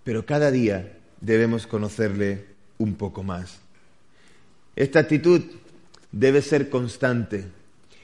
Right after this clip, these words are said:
Esta actitud debe ser continuada. Por eso ese versículo tres que nos dice, "Esforcémonos en conocerle",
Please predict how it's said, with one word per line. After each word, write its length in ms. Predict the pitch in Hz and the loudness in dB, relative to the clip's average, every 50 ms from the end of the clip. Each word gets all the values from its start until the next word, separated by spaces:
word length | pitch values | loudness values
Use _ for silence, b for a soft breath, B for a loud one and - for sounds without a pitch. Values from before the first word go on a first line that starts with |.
| b b b | b b b
Esta 280 | 143 156 160 - 185 | 2 2 4 4 2
actitud 460 | 170 180 - 156 151 160 185 180 160 - - - - - - b b b b b - | 2 4 2 2 2 4 4 4 4 2 -2 -12 -20 -20 -20 b b b b b -8
debe 400 | 98 101 123 139 147 151 151 139 | 0 4 6 8 8 8 6 2
ser 720 | - - - 156 160 170 175 175 170 - - - - - - - - | 2 2 4 8 8 8 8 6 2 -6 -12 -16 -20 -20 -20 -10 -4
continuada. 1200 | - 117 117 120 113 104 - 117 117 110 110 110 107 107 117 123 123 120 110 104 98 92 87 - - - - _ _ b b b b b b b | -2 0 0 0 -2 -2 -2 -4 -2 -2 -2 -2 0 0 0 0 0 -2 -4 -6 -8 -10 -14 -20 -20 -20 -20 _ _ b b b b b b b
Por 140 | - 123 127 | 2 4 4
eso 200 | 151 156 - 165 | 4 4 4 2
ese 220 | 156 - - 160 | 2 2 4 4
versículo 540 | 143 139 139 139 - 156 143 147 147 143 135 | 4 4 4 2 -2 -2 0 0 2 2 2
tres 220 | 113 139 151 143 - | 2 2 2 2 2
que 100 | - 131 | 0 -2
nos 140 | 131 127 | 0 0
dice, 280 | 120 151 151 147 - 139 | 2 0 2 2 2 0
"Esforcémonos 840 | 131 - - - 123 - - - 156 151 160 160 160 156 151 147 139 | 0 0 0 0 0 0 0 2 2 2 4 2 0 0 0 0 0
en 120 | 131 127 | -2 0
conocerle", 720 | 104 131 120 123 120 - - 156 147 127 117 113 104 104 | 0 0 2 0 0 0 2 2 2 2 0 -2 -2 -4